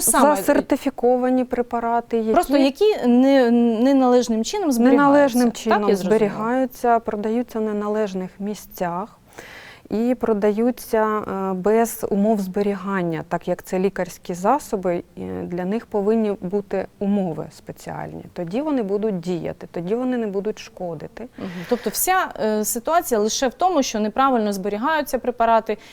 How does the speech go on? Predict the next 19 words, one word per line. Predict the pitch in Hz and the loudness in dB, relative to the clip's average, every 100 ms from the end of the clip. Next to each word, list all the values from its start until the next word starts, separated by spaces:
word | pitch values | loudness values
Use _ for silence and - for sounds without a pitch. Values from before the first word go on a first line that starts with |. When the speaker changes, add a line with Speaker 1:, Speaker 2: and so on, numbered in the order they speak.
| - | -10
Speaker 2:
і, | - 294 320 | 0 2 2
е, | - 196 196 185 | -2 -2 0 -2
м, | 180 180 175 - - | -2 -4 -8 -12 -10
немає, | 202 214 240 214 190 180 175 - - _ 165 | -2 2 2 2 0 -2 -4 -10 -20 _ -14
е, | 175 _ - | -14 _ -16
чіткої | - 262 220 254 | -4 0 4 6
Speaker 1:
Не | 240 226 | 6 4
відслідковується | 214 214 220 - 233 214 208 196 - | 4 2 0 0 0 2 2 0 -2
їх | 202 190 - | -2 -2 -4
якість, | 180 190 180 180 233 254 - - - - - - | -2 0 0 -2 -6 -8 -14 -20 -20 -20 -20 -8
не | 190 233 | -2 0
Speaker 2:
Мгм. | 233 196 220 | 0 0 -2
А | - | 0
хто | - 247 | 2 4
повинен | |
Speaker 1:
відслідковується | 240 226 226 208 | 4 4 2 0
Speaker 2:
відслідковувати | 202 - 214 - 220 190 190 202 | -2 -4 -6 -2 -2 -2 -4 -6
якість? | 170 139 160 | -6 -8 -14
От | - | -12